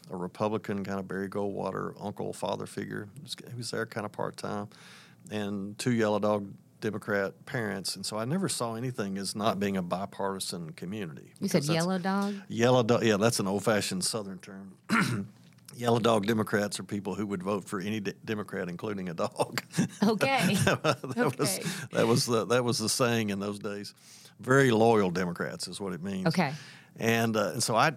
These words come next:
Speaker 1: I, I never knew anything but a bipartisan, you know, approach to things. And so I started with this Democratic governor,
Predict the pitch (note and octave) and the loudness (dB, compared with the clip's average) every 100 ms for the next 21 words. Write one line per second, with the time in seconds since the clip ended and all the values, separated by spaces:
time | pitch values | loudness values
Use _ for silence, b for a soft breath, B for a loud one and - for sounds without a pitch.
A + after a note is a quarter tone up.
0 | - - - - D3+ F3 B2+ B2 B2 F3 | -4 -12 -12 -10 -8 -6 -4 -4 -2 -2
1 | F#3+ B2 G2 G2 F2 _ G2+ G2+ F#2+ G2+ | -4 -6 -6 -8 -10 _ -12 -8 -8 -8
2 | G#2+ - G2+ G#2 - G#2 G2+ G#2+ - - | -8 -4 -4 -2 -6 -6 -10 -12 -14 -10
3 | G#2+ G2 - A#2+ A#2+ - - E2+ - F2 | -6 -6 -6 -6 -6 -8 -12 -12 -12 -10
4 | F#2+ - - G2+ G2+ G#2+ G2+ - - C3 | -8 -8 -8 -6 -4 -4 -4 -2 4 6
5 | C3+ G#2+ F#2+ G#2 - - - - C3 D#3+ | 6 4 2 -2 -4 -8 -12 -8 -4 -4
6 | - E2+ F2 F2+ F#2+ A2 | -2 -4 -4 -6 -4 -6